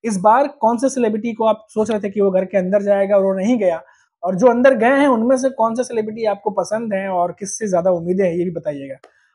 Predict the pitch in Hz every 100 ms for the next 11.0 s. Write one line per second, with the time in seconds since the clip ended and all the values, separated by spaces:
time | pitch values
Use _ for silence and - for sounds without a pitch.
0 | _ 165 180 185 190 185 202 208 214 196
1 | 208 226 208 196 214 175 - _ _ _
2 | _ - 190 208 220 214 233 247 220 214
3 | 202 196 196 196 196 170 180 233 220 170
4 | 170 165 160 170 196 - 247 240 208 202
5 | 196 208 208 185 208 196 202 180 190 185
6 | 196 202 185 - 202 185 202 180 175 220
7 | 190 190 _ - - 170 175 190 185 180
8 | 190 185 190 175 190 175 190 190 170 156
9 | 185 180 185 180 180 180 175 175 175 185
10 | 175 180 170 175 190 170 165 185 170 170